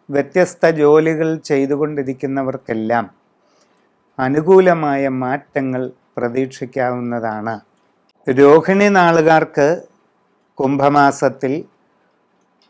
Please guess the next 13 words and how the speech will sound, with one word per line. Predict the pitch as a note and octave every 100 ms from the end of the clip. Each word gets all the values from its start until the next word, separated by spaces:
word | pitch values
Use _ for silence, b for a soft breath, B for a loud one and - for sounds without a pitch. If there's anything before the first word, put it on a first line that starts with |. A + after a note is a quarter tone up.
| _
അനുകൂലമായിട്ടുള്ള | E3 D3 D3+ D#3 D#3+ D#3+ D3+ C#3+ C#3 C#3 C3+
സാഹചര്യങ്ങളൊക്കെ | C3 C3+ C3 C3 C3+ C3 C3 B2+ B2 - A2+ -
കാണുന്നുണ്ട്. | A2+ A2 B2 B2+ B2+ C3 D3+ - _ _ _ _ _ _ _
പുതിയ | D3+ C#3+ D3+ D3+ D3 D#3+
ജോലിയിൽ | C#3 C#3 C#3 C#3 C#3+ C#3+ -
പ്രവേശിക്കുവാൻ | C3+ C3 C#3 C#3 B2+ C#3+ C#3 C3+ C3+
കഴിയും. | B2+ C3 D3+ - -
നിങ്ങളുടെ | C#3+ C3+ C3+ C3+ C3 C#3 C3+ -
കർമ്മരംഗത്ത് | B2 B2 C3+ C3+ C3+ C3+ C#3 - D3 F#3+ _ _ _ _ _ -
വളരെ | C#3 C3+ C3+ C3+ C3+ C3+ C3+
നേട്ടങ്ങളുണ്ടാകാനാണ് | C3+ B2+ B2 B2 - D3 C#3+ C#3+ C3+ C3+ C3 C3 C3 B2+ A#2+ A#2+ _ - -
സാധ്യത. | C3 B2 A#2+ _ C#3+ C#3 C#3+ D3 _ _ _ _ _ _ _ -
കുട്ടികളുടെ | C#3+ C#3+ D#3 D3+ C#3